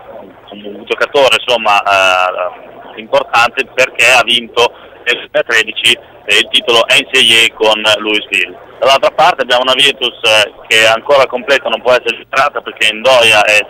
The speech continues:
sì, eh, sulla via della guarigione, ma è in panchina solo per onor di firma. Tutti gli altri sono disponibili con, eh, Spizzichini ancora, diciamo, convalescente con il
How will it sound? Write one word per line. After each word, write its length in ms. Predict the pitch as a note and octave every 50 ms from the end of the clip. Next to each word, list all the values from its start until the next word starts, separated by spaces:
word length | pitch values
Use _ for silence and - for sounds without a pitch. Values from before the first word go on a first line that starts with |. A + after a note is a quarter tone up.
| - -
sì, 200 | C#3+ D3 C#3+ B2
eh, 340 | - - G2+ G2+ G2 F#2+ - -
sulla 160 | A2+ A2 A2+
via 220 | A2+ B2 B2 A#2+
della 640 | A2+ A2+ G#2+ G2+ G2+ G#2 G2+ G2 G2 G2 F#2+ F#2 F#2 F2+
guarigione, 680 | G#2 A#2 B2 C3 B2+ - B2+ B2 A#2+ B2 C3 C#3 C3+ - - - - -
ma 360 | G#2+ A#2 A#2 A#2 A2+ G#2+ - -
è 160 | G#2 G#2 G#2
in 80 | G#2+ G#2+
panchina 400 | - B2 - - - B2+ A#2 A2+ - -
solo 200 | C3+ C3 C3 C3
per 140 | - B2 A2+
onor 220 | A#2 A#2 A#2 A2+ A2+
di 100 | A2+ - -
firma. 360 | - - F#2+ F#2 - F2 E2+ - - - - -
Tutti 240 | C#3 C3 - -
gli 80 | B2+ B2+
altri 280 | - - - - - - - -
sono 220 | A#2+ A#2 A2+ A2+ A2
disponibili 640 | A2 A2+ - - B2+ C3+ C#3 D3 C3 C#3+ C#3+ D#3+ D#3 - -
con, 200 | A#2 A2 A2 G#2+
eh, 720 | G#2+ G#2+ G#2 G#2 G2+ G2+ G2+ G2 F#2+ F#2+ F#2+ F#2 - - -
Spizzichini 960 | - A#2+ - - - - - - C3+ - - - - - G#2+ - - - - - - -
ancora, 460 | G#2+ A2 A2 - - C3 C3 A#2 A#2
diciamo, 340 | A2+ - - B2 A#2 A2+ A2+
convalescente 920 | - B2+ B2 A#2+ A#2 A#2+ A2+ - - D3+ C3+ B2 A#2 G#2+ G2+ G#2+ - -
con 160 | - A2+ A2
il 280 | A2 - G#2+ G#2+ G#2 -